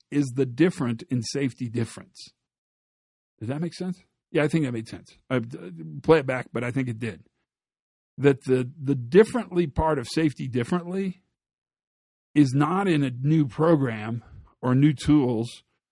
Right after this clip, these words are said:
or, God forbid, a new database or a new peer evaluation form or a bubble sheet. Those aren't differences. Those are just lipsticks that we put on pigs.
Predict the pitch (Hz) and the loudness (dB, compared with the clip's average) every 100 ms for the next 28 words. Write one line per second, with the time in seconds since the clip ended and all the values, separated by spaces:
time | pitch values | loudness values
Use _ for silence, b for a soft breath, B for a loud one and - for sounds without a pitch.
0 | _ _ _ 131 113 147 139 120 131 127 | _ _ _ -10 -2 0 0 -2 -2 0
1 | 131 123 110 139 135 127 117 113 113 120 | 2 0 -2 -2 -2 -2 -6 -8 -6 -8
2 | - - - 123 117 123 117 - - 135 | -10 -14 -4 0 2 2 2 -2 -8 0
3 | 131 135 131 - 120 117 120 120 117 120 | 4 4 2 -2 -2 -2 -4 -4 -2 -2
4 | - 120 - 101 104 107 120 113 107 107 | -2 -8 -8 -10 -8 -6 -4 -4 -4 -2
5 | 120 113 - 107 101 - _ _ _ _ | -4 -4 -8 -10 -10 -12 _ _ _ _
6 | _ _ _ 113 117 127 127 127 156 160 | _ _ _ -14 -14 -12 -4 2 4 4
7 | 131 117 117 127 127 117 - 110 113 - | 0 -4 -4 -4 -2 -6 -8 -12 -12 -4
8 | 127 135 120 117 117 120 - _ 127 127 | 0 0 -2 -6 -6 -8 -10 _ -2 -2
9 | 123 - 113 - - 117 117 110 120 113 | -2 -6 -8 -8 -12 -8 -6 -4 -2 -2
10 | 101 117 117 127 123 - | -4 -2 -2 -2 -6 -14